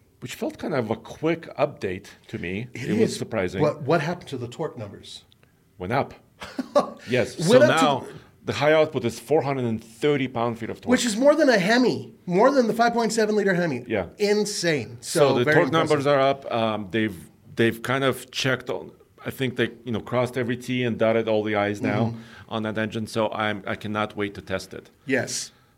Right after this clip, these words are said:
Speaker 1: So thank you, Clay. That was a great question.
Speaker 2: Yes, and once again, we'll co-, we'll be able to circle back to that, uh, hopefully within the next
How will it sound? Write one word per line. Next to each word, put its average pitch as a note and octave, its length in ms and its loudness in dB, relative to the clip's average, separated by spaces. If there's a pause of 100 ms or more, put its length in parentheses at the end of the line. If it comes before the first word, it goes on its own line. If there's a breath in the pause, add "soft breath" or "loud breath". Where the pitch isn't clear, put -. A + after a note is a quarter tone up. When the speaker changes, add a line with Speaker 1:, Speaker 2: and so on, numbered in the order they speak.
Speaker 1:
So C3 240 -2
thank C#3+ 240 0
you, D#3+ 60 -8
Clay. D3 320 4
That A2+ 260 2
was G#2+ 140 -4
a - 20 -12
great F#2+ 220 -8
question. - 300 -18
Speaker 2:
Yes, C#3 280 2
and E3 280 -2
once F3+ 200 2
again, F3 180 4
we'll F3+ 160 6
co-, - 120 2
we'll E3 180 4
be G3 120 4
able G3+ 140 4
to D#3+ 60 4
circle F3 320 0
back C3+ 260 2
to E3 60 -12
that, D3+ 180 4
uh, - 460 -12
hopefully G3 560 4
within D#3 580 -2
the E3+ 220 -6
next E3 340 -2